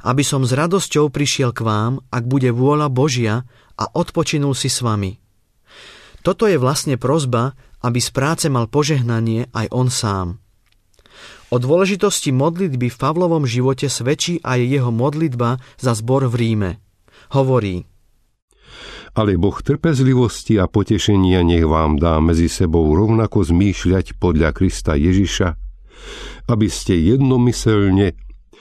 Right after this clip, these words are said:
Speaker 2: jednými ústami oslavovali Boha a Otca nášho Pána Ježiša Krista.“
Speaker 1: Pavel sa modlí o tri veci. Po prvé, aby žili v jednomyselnosti medzi sebou.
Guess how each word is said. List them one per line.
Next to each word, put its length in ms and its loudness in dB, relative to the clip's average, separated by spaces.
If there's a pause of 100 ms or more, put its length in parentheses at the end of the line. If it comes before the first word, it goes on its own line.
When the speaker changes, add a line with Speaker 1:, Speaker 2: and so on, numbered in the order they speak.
(140)
Speaker 2:
jednými 800 2
ústami 640 2
oslavovali 800 2
Boha 480 2
a 80 0
Otca 400 0
nášho 400 0
Pána 720 0 (320)
Ježiša 480 0
Krista.“ 640 -6 (960)
Speaker 1:
Pavel 320 0
sa 160 0
modlí 560 0
o 80 -2
tri 240 -2
veci. 400 -2 (960)
Po 160 2
prvé, 400 0 (800)
aby 240 0
žili 320 0
v 160 2
jednomyselnosti 960 0
medzi 240 0
sebou. 560 -2